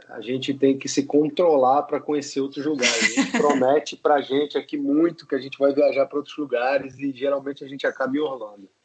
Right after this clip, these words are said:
Mas <laughs> a minha primeira viagem eu fiz com ela já depois de casado. E eu lembro, assim, muito bem, hoje, até hoje, a, a gente tava conversando sobre isso, foi uma das melhores viagens que a gente já fez. Ela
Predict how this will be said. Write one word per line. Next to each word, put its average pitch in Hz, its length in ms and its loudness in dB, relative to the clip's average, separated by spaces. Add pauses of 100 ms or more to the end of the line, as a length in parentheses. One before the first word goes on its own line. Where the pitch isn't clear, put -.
(300)
Mas 247 1000 0
<laughs> - 1000 -2
a 147 140 0
minha 185 200 0
primeira 190 360 0
viagem 185 500 -2
eu 196 100 -8
fiz - 260 -16
com 196 260 -8
ela 170 400 0 (220)
já 131 220 -6
depois 135 300 -6
de 139 60 -12
casado. 117 600 -2 (420)
E 120 100 -4
eu 147 100 0
lembro, 160 400 0
assim, 175 240 0
muito 196 300 -4
bem, 160 300 4
hoje, 170 240 4
até 151 300 0
hoje, 170 280 0
a, 135 60 2
a - 640 -8
gente 165 160 -6
tava 151 180 -2
conversando 143 420 -4
sobre 120 260 -4
isso, 127 160 -6
foi 143 80 2
uma 139 120 4
das 147 160 6
melhores 147 340 6
viagens 123 440 0
que - 80 -4
a 113 40 -4
gente 120 200 -6
já 127 180 2 (400)
fez. 98 580 -4 (220)
Ela 113 240 -12